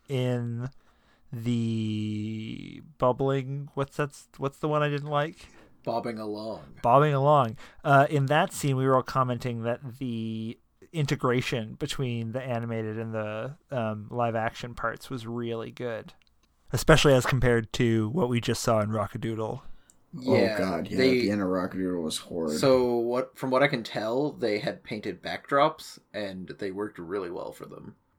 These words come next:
Speaker 2: rather than a green screen, which was obviously not, uh, widely used technique in nineteen seventy-one.
Speaker 3: Yeah,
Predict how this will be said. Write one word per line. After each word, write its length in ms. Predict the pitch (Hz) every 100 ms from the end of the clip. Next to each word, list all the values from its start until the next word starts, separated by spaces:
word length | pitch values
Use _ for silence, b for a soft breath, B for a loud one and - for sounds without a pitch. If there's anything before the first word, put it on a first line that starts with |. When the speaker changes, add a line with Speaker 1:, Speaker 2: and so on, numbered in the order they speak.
| -
Speaker 2:
rather 320 | 107 101 95
than 200 | 92 90
a 60 |
green 300 | 82 107 104
screen, 440 | 92 - 95 92 98
which 200 | 78 -
was 160 | 85
obviously 540 | - 101 98 98 101 95
not, 500 | 98 117 123 - - - - _ _ _ _ _ -
uh, 240 | 107 107
widely 380 | 104 110 107 107
used 260 | 107 104 -
technique 400 | 107 131 113 101
in 100 | 87
nineteen 340 | 85 - 92
seventy-one. 640 | 90 90 85 98 - - - _ _ _ _
Speaker 3:
Yeah, 420 | - 107 104 80